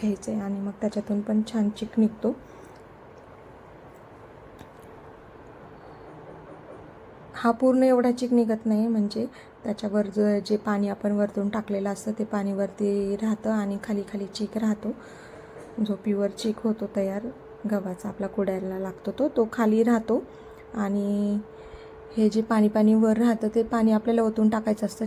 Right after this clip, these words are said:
चीक कमीत कमी त्या पाण्याबरोबर जाईल याची काळजी घ्यायची फक्त.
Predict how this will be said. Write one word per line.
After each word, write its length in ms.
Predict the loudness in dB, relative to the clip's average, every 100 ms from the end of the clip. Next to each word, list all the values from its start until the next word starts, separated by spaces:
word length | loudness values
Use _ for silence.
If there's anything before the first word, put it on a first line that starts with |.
| -4
चीक 120 | -4 -4 -10 -18 -18 -18 -4
कमीत 260 | 4 6 6 4
कमी 240 | 4 6 6
त्या 120 | 2
पाण्याबरोबर 600 | 2 2 4 4 4 4
जाईल 280 | 4 2 2
याची 240 | 0 -2
काळजी 380 | -4 -4 -4 -4
घ्यायची 340 | -2 -2 -2 -8
फक्त. 360 | -8 -8 -4